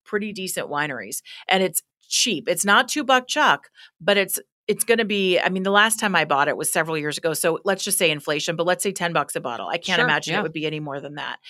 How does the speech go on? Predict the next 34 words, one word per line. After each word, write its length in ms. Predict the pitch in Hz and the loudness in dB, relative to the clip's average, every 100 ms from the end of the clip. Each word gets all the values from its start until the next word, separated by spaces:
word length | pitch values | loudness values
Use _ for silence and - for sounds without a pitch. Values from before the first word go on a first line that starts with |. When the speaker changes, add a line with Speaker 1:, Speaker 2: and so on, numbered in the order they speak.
| - - | -16 -6
Speaker 2:
Yeah. 120 | 190 | 0
Speaker 1:
And 80 | 208 | 2
it's, 160 | 214 - - | 2 -4 -8
you're 160 | 226 | 0
gonna 180 | 269 285 | 2 2
get 160 | 226 185 | 2 2
a 80 | |
really 360 | 160 180 208 180 | 2 2 2 0
good, 380 | 156 180 165 160 | 0 2 2 0
solid, 540 | - 160 156 131 113 - - | 0 2 2 0 -6 -14 -6
drinkable 460 | 165 170 160 143 | -6 -2 -4 -4
bottle 300 | 147 143 143 | -2 -2 -2
of 80 | 135 | -2
wine. 220 | 151 151 | -2 -2
So 160 | - 160 | -4 -4
for 160 | - | 0
a 80 | 165 | 0
party, 540 | - 175 185 220 254 254 | 2 0 0 -2 -6 -10
if 340 | - - - | -20 -16 -4
you 80 | 185 | -2
wanna 220 | 185 185 | 0 2
buy 120 | 170 | 4
a 80 | 165 | 4
lot 220 | 156 160 190 | 4 2 2
of 60 | |
bottles, 480 | 196 190 214 220 - _ _ | 2 2 0 -2 -6 _ _
it's 120 | 180 | -14
a 40 | |
great, 380 | 160 175 170 - _ _ | 0 2 2 -2 _ _
great 400 | 185 190 190 - | -4 0 0 -2
place 280 | 185 170 - | -4 -4 -4
to 80 | |
start. 420 | 156 - 147 180 - - - - - | -6 0 2 2 -2 -16 -20 -18 -2
Um, 400 | 175 175 165 151 | 2 4 2 -2